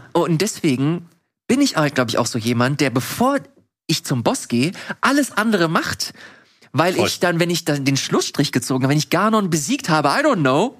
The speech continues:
Speaker 1: ob das jetzt wirklich passiert oder nicht, dann habe ich so abgeschlossen mit dem Spiel. Und dann fällt es mir schwer, da noch mal reinzukommen.
Speaker 2: Ich weiß zu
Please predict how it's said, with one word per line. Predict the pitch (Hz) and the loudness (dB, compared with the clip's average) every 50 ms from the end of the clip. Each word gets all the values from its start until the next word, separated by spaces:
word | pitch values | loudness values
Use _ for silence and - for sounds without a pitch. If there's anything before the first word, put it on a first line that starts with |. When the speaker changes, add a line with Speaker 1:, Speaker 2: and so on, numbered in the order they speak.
| _ | _
Speaker 1:
ob | - 160 - | -4 -2 0
das | - 147 143 - | 0 -2 0 -2
jetzt | 143 123 123 | -4 -2 -2
wirklich | 139 139 143 135 | -2 -2 -2 -2
passiert | - 131 - 147 139 | -2 -2 0 0 0
oder | 135 127 | 0 0
nicht, | 120 123 147 214 - - - - - - - - - - - | 0 0 -2 -2 -2 -6 -8 -12 -12 -12 -12 -14 -14 -4 0
dann | 190 196 214 214 220 - - - - _ _ - | 0 2 2 2 0 -2 -6 -14 -20 _ _ -2
habe | - 226 226 262 | 0 2 2 2
ich | 247 - | 0 0
so | - - | -2 -2
abgeschlossen | - 415 - - 453 - - - - - - - | -2 -4 -2 -2 -2 -2 0 -2 -2 -2 -2 -4
mit | 113 95 - | -4 -2 -2
dem | 98 | -4
Spiel. | 95 - - 107 82 82 - - - _ _ - - - - - - - | -6 -4 -4 -4 -4 -4 -6 -8 -14 _ _ -20 -20 -20 -20 -20 -20 -4
Und | _ 165 160 170 | _ 0 2 2
dann | 180 190 196 165 151 - - - _ - - - | 2 0 0 -4 -6 -12 -18 -20 _ -20 -20 -16
fällt | - - 226 254 294 | -4 0 0 2 2
es | 349 330 - | 0 0 2
mir | 208 208 | 0 0
schwer, | 196 - - - 233 285 240 175 190 233 269 311 - - _ _ _ _ | 0 -2 -2 0 0 2 2 2 2 0 0 -4 -6 -10 _ _ _ _
da | - 202 226 | -2 0 0
noch | 220 240 - | 0 2 2
mal | 240 233 | 2 2
reinzukommen. | 202 247 285 339 349 - - 208 160 - - 147 120 117 101 101 107 - _ _ _ _ _ - | 2 0 0 0 -2 -2 -4 -6 -4 0 0 0 2 0 -2 -4 -6 -10 _ _ _ _ _ -4
Speaker 2:
Ich | - 113 101 | -4 -2 0
weiß | - 113 110 - | 0 -2 -2 0
zu | - 120 101 | -2 -2 -2